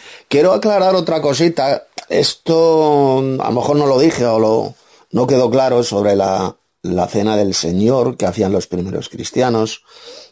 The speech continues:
o por ejemplo la iglesia de Corinto. Eh, expliqué que efectivamente lo que hacían era una comida junto, eran los famosos ágapes, comidas fraternales, comidas con los hermanos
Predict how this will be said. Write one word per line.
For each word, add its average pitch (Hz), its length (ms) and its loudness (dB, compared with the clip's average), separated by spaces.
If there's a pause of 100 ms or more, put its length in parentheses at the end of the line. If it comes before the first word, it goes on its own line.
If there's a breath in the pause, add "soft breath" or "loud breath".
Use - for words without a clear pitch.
(120)
o - 80 -14
por - 160 -10
ejemplo 92 240 -2
la 95 120 2
iglesia 101 320 0
de 92 120 0
Corinto. 69 420 -10 (1700 soft breath)
Eh, 101 720 2
expliqué 107 460 -2
que 165 80 2
efectivamente 95 800 -2
lo 160 100 4
que - 80 -4
hacían 101 260 -2
era 104 180 0
una 101 180 -2
comida 104 340 -2
junto, 160 640 2
eran 127 200 2
los 117 160 0
famosos 110 920 0
ágapes, 143 960 0 (720 loud breath)
comidas 110 380 2
fraternales, 143 920 0
comidas 110 420 0
con 110 200 -4
los 110 140 -2
hermanos 156 680 0